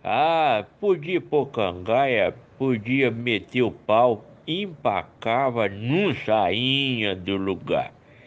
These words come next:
É, os animais têm um trem com isso também, ô, ô, ô, compadre Teixeira. O senhor é tropeiro antigo,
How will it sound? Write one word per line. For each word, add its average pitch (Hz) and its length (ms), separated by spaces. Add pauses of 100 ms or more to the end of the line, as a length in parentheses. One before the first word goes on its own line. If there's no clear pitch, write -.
(480)
É, 196 200
os 226 500
animais 196 600
têm 202 140
um 226 140
trem 190 360
com 147 180
isso 143 280
também, 110 540
ô, 95 120
ô, 85 640
ô, 98 40
compadre 90 760 (140)
Teixeira. 90 460
O 101 40
senhor 151 300
é 196 160
tropeiro 113 640
antigo, 123 580